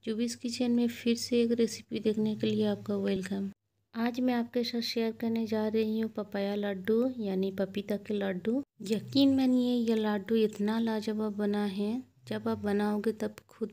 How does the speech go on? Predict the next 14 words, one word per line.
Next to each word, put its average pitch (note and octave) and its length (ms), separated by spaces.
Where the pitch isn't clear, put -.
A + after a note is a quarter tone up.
पता G#3+ 220
चलेगा G#3 460
आपको। G3+ 240
मज़ेदार A#3+ 920
लड्डू A#3+ 340
को A#3+ 180
मैंने A3 380
कैसे G3+ 380
बनाया A3 500
देख F#3+ 260
लेंगे। G#3+ 460
Start G#3+ 460
करते A3+ 400
हैं। B3 180